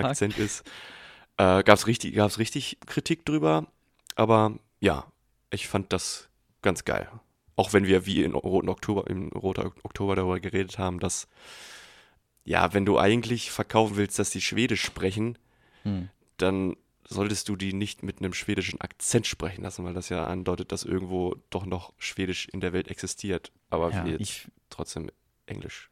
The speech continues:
Speaker 2: hören oder keine Ahnung.
Speaker 1: Diese ganzen Sprachentscheidungen, die fand ich eh ein bisschen komisch. Also die haben mich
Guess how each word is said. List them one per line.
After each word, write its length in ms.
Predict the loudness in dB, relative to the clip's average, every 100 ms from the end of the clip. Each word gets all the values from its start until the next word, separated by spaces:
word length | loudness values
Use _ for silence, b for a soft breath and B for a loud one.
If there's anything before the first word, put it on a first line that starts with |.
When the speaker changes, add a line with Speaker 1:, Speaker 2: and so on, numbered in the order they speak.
| -14
Speaker 2:
hören 240 | -10 -10 -14 -16
oder 180 | -16 -16
keine 160 | -20
Ahnung. 140 | -20 -20 -20 _ -20 -14
Speaker 1:
Diese 380 | -8 -4 -2
ganzen 480 | 0 0 0 0 0
Sprachentscheidungen, 1000 | -2 -4 -2 -2 -2 -4 -4 -2 0 -2
die 100 | -4
fand 260 | -2 -2 -2
ich 220 | -4 -14 -20 -12
eh 200 | 0 2
ein 140 | 2 0
bisschen 480 | -2 -2 -4 -4 -12 _ _ _ -6
komisch. 460 | 2 4 2 0
Also 200 | -2 0
die 160 | 0 0
haben 140 | 2
mich 260 | 2 0 -6